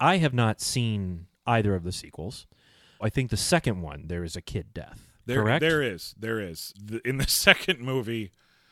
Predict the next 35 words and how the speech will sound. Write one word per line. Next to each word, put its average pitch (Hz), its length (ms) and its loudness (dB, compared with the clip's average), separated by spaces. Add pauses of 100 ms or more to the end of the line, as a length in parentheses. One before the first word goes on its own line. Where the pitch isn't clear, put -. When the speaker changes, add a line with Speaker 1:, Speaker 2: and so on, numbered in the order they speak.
(260)
Speaker 2:
because 131 280 -4
it's 127 120 -6
a 127 60 -6
sequel, 135 420 0
you 120 120 -2
know, 120 140 -2
you, 107 240 -4
you, 101 240 -6
you 98 220 -6
up 117 120 -6
the 107 100 -4
body 107 300 -4
count, 107 380 -8
you 98 120 -4
up 104 80 -10
the 104 80 -8
monsters. 95 840 -6 (460)
The 107 260 -6
sequel 160 880 2 (160)
is 123 840 0 (360)
even 147 400 0
more 131 760 2 (260)
tongue-in-cheek. 95 920 -4 (140)
Speaker 1:
Hmm. 110 180 -6 (800)
Speaker 2:
And 113 540 -2
towards 156 460 4
the 135 240 -4
end 147 340 -2
of 120 300 0
the 107 100 -2
film, 113 340 0
as 101 220 -4
the 107 100 -4
survivors 110 1040 -2
are 98 640 -2